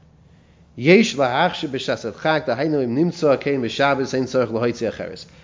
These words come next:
So let's say a person is laying from a Sefer Torah on Shabbos, so b'di'eved, you don't have to take out a new Sefer Torah.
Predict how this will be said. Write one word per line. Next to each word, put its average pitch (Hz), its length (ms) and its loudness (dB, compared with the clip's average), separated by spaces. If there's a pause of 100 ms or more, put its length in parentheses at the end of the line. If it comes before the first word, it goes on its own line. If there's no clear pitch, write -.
(380)
So 123 280 2
let's 175 220 2
say 170 100 4
a 147 60 6
person 147 440 2
is 101 180 -4
laying 135 240 0
from 120 120 -8
a 110 40 -6
Sefer 104 220 -10
Torah 127 320 -2
on 101 60 -4
Shabbos, 180 680 2 (380)
so 117 200 -8
b'di'eved, 156 920 4 (340)
you 127 80 -2
don't 156 160 6
have 151 100 -4
to 147 80 -2
take 139 80 -2
out 139 100 0
a - 20 -6
new 131 80 -4
Sefer 117 240 -8
Torah. 95 320 -12